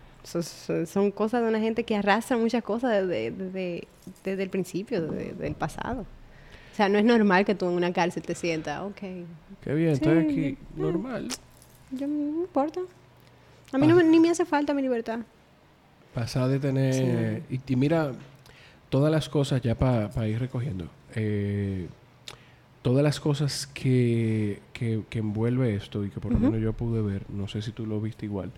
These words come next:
Speaker 1: Ujú.
Speaker 2: eh, desde el impacto de tener un padre como el que él tenía,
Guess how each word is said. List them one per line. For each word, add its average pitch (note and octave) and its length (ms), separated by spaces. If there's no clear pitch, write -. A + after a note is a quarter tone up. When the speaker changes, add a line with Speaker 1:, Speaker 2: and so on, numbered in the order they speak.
Speaker 1:
Ujú. A3+ 220
Speaker 2:
eh, G2 300
desde G2+ 1160
el G2 80
impacto G#2+ 460
de C#3 80
tener A#2+ 180
un B2 80
padre B2 280
como A2+ 180
el G2+ 60
que G#2 80
él G2+ 60
tenía, G#2 360